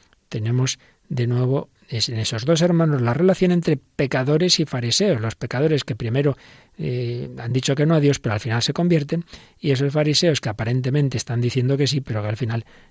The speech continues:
no hacen caso a lo que Dios les pide a través de Jesús. Pues bien, vamos a esta parábola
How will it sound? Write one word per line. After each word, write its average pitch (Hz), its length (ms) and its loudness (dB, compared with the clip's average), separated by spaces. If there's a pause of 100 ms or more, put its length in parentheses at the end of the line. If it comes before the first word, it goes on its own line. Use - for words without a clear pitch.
no 113 200 0
hacen 113 300 -2
caso 110 420 -4 (340)
a 127 120 -4
lo 101 120 -4
que 104 120 -4
Dios 107 200 -4
les 120 180 0
pide 117 400 -2
a 135 100 -6
través 104 540 -4
de 120 180 0
Jesús. - 360 -10
Pues 208 180 0
bien, 165 160 2 (420)
vamos 143 360 0
a 127 40 -2
esta 120 280 -2
parábola 131 720 2